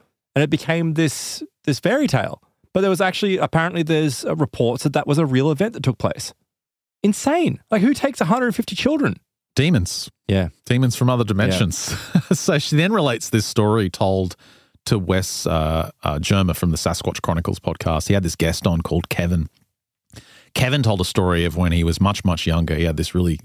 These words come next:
Speaker 2: weird encounter. When he was really young, his family lived in this small village in rural Ireland,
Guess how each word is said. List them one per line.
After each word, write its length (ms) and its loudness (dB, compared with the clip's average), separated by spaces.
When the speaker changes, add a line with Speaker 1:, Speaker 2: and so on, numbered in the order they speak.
Speaker 2:
weird 260 0
encounter. 580 -4
When 260 0
he 120 2
was 440 -2
really 260 4
young, 220 2
his 140 0
family 320 2
lived 220 0
in 120 2
this 160 0
small 300 0
village 340 0
in 200 2
rural 340 0
Ireland, 520 -2